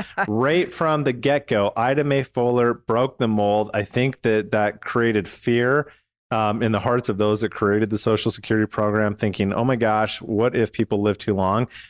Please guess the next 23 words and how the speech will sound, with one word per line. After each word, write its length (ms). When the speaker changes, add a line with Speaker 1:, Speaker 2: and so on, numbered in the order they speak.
Speaker 2:
And 100
you're 120
totally 340
right. 400
That's 240
what 100
we're 100
seeing. 540
Uh, 60
you 180
know, 120
our 180
parents 640
and 80
their 100
grandparent 640
and 120
their 120
parents, 500
their 140
concern 560
was, 360
um, 460